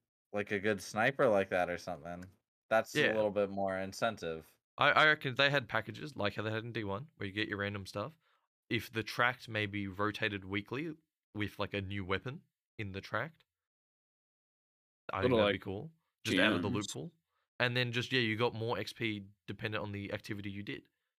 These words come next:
Speaker 2: So if I did a G M, I'd expect a lot more loot, uh, a lot more, um, reward and X P than had I just done a normal strike.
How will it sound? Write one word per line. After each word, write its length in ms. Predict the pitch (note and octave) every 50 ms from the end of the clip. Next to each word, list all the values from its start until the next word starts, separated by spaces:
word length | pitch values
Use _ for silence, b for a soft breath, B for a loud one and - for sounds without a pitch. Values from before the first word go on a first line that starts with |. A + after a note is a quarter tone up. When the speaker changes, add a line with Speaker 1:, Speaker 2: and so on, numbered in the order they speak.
| _ -
Speaker 2:
So 80 | G#2+
if 60 | G2+ G2+
I 100 | G#2+ G#2+
did 140 | G2+ G#2
a 40 | G2
G 240 | F#2+ G2 G#2+ G2 G#2
M, 200 | G2+ G2+ F#2+ -
I'd 200 | G2+ G2 F#2+ F#2
expect 300 | G#2 - - - G#2 - -
a 60 | G2+
lot 240 | F2+ F#2+ G#2+ A2 G2+
more 180 | G2+ G2+ G2 F#2
loot, 320 | F#2 F#2 G2+ G2 G2 E2 _ _ -
uh, 120 | - G#2 G2 F#2 - _ _ -
a 80 | G#2+ G2
lot 180 | G2+ A2+ F2+
more, 260 | G2+ G2+ G2+ G2 G2
um, 280 | G2 F#2+ F#2 F#2 F2+ F2+ -
reward 420 | G2+ G2 G2 G2+ G2+ G2 G#2+ A#2 - _ _ _ _ _ -
and 200 | F#2+ F#2+ F#2 - -
X 180 | - G#2 - -
P 320 | - G#2 - - - B2+ _ _ _ _ _ _ _ _ _ _ _ _ -
than 400 | G#2+ G#2+ G2+ G2 F#2+ F#2+ F2+ - -
had 180 | - G2+ F#2+
I 80 | F#2+ F#2+
just 160 | F2+ F2+ F2
done 160 | F#2+ F#2 F#2+
a 60 | F#2+ F#2
normal 200 | F#2 F#2 - -
strike. 320 | - - - - -